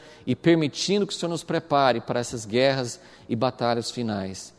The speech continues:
Ó Deus, que o teu propósito se cumpra, que o teu reino se venha,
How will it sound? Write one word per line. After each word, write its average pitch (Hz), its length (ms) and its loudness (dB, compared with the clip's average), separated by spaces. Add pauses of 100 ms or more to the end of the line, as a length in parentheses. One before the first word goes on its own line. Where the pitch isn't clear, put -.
(240)
Ó 127 140 2
Deus, 123 240 0
que - 100 -4
o 120 40 -4
teu 190 280 6
propósito 156 640 2
se - 120 -8
cumpra, 110 640 -4 (360)
que - 80 -4
o 104 40 -4
teu 127 220 0
reino 135 320 -2
se 156 160 -6
venha, 110 540 -2